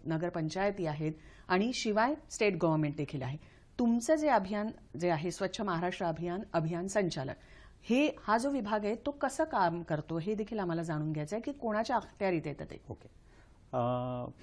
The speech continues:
Speaker 2: हे स्वच्छ महाराष्ट्र अभियान हे नगरविकास विभागाच्या अंतर्गत येतं.
Speaker 1: अच्छा.
Speaker 2: आणि सन्माननीय मुख्यमंत्री हेच आमचे नगरविकास मंत्री आहेत.
Speaker 1: अच्छा.
Speaker 2: आणि आपल्या, अ, प्रधान सचिव जे आहेत मनीषा
Speaker 1: हम्म.
Speaker 2: म्हैसकर मॅडम,
Speaker 1: हम्म.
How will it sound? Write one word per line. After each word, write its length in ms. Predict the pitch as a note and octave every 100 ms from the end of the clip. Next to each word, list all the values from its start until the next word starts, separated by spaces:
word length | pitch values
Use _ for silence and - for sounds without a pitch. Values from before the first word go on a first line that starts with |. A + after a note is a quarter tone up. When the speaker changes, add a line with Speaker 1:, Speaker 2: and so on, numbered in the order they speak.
| - - - - - - - - -
Speaker 2:
हे 80 | E3
स्वच्छ 320 | - - F3+
महाराष्ट्र 440 | E3+ D#3 D3+ -
अभियान 340 | C3+ C#3 C3 G#2
हे 60 | D3+
नगरविकास 640 | C#3+ C#3 D#3 D3 D3 C#3 B2+
विभागाच्या 500 | A#2 A2+ A2 - A2
अंतर्गत 520 | A2 - - G2 F2+
येतं. 160 | F#2 E2
Speaker 1:
अच्छा. 220 | - - - - -
Speaker 2:
आणि 140 | A#2 A#2
सन्माननीय 500 | - A#2+ B2+ B2+ B2+
मुख्यमंत्री 580 | B2+ - C3+ B2+ A#2 B2
हेच 260 | C3 B2
आमचे 200 | A2+ G#2+
नगरविकास 500 | A2+ G#2+ G2+ - F#2+ G#2
मंत्री 260 | E2+ F#2+
आहेत. 240 | E2 F2+ - - - -
Speaker 1:
अच्छा. 180 | C#3+ -
Speaker 2:
आणि 80 | A2+
आपल्या, 540 | G#2+ B2 B2 A#2+ A#2+ - - - - A#2+ B2
अ, 180 | G#2+ G2+
प्रधान 400 | - A2+ A#2+ B2+
सचिव 360 | C3 A2+ B2+
जे 120 | A2+
आहेत 320 | A#2+ G2+ F2+ G#2+
मनीषा 240 | A2 E3
Speaker 1:
हम्म. 120 | C3
Speaker 2:
म्हैसकर 340 | G#2+ F#2+ - G2
मॅडम, 260 | F2 D#2+ D#2+ - -
Speaker 1:
हम्म. 140 | D3+